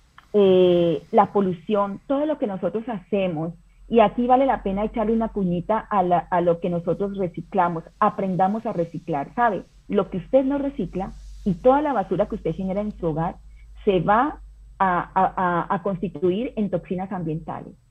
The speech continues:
Entre más basura saque usted, más toxinas ambientales se están, eh, formando y eso nos está enfermando. Por eso,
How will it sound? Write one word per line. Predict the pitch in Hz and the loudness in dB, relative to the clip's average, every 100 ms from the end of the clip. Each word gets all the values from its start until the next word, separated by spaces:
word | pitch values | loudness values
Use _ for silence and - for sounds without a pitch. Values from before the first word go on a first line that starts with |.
| _ | _
Entre | 247 226 226 240 | 2 4 4 4
más | 226 277 311 | 4 2 -2
basura | 320 285 277 220 196 | -6 -4 -2 -2 -2
saque | 185 240 | -6 -6
usted, | 226 - - _ _ _ _ _ | -10 -10 -12 _ _ _ _ _
más | 190 196 254 320 - | 2 8 8 6 0
toxinas | 285 - 269 269 | -6 -2 -2 0
ambientales | 247 185 175 165 240 320 359 _ _ _ - | -2 -2 -2 2 2 2 -6 _ _ _ 0
se | 185 | 2
están, | 175 - 214 240 233 - | 2 0 0 -2 -6 -4
eh, | 196 - - | -2 -2 -2
formando | 220 196 202 208 208 180 151 160 - _ | 0 0 2 4 4 2 2 0 -6 _
y | 220 | 4
eso | 214 254 226 | 4 4 0
nos | 180 | -2
está | 175 - 214 | -4 -4 -2
enfermando. | 196 170 160 156 156 151 147 147 147 - - | -2 -2 -2 0 0 2 0 -2 -6 -10 -2
Por | 208 202 | 2 6
eso, | 269 269 165 160 | 4 2 -6 -8